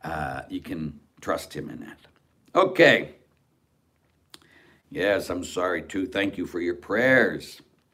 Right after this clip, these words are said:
Uh, please, thank you for all those, uh, people who are praying. Thank you, Maria, uh, Nancy, and all of you who are praying.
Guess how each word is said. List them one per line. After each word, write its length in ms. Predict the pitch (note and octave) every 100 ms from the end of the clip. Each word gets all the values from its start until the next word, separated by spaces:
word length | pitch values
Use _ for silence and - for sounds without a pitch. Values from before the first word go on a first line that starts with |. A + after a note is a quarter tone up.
| _ _ _ _ _
Uh, 440 | D2 D2+ C#2+ B1 A#1+ - _
please, 340 | - F#2+ F#2+ -
thank 320 | F#2+ F#2 F2+
you 80 | E2
for 160 | E2+
all 100 | E2+
those, 300 | E2+ D2+ -
uh, 220 | C#2 C#2+ C#2
people 300 | F#2+ - D2
who 60 |
are 60 | C#2+
praying. 440 | C#2 E2 D#2 - - _ - - _ _ _
Thank 240 | - E2 E2
you, 240 | E2+ D2+
Maria, 460 | C2 D#2 D2+ D2 C#2 C#2+ D2+ -
uh, 60 | B1 - - _ - _ _ _ _ -
Nancy, 540 | C#2+ D2 D2 - C#2
and 140 | B1+ -
all 200 | B1+ C2+
of 100 | C#2
you 180 | - -
who 120 | - -
are 120 | -
praying. 420 | - - -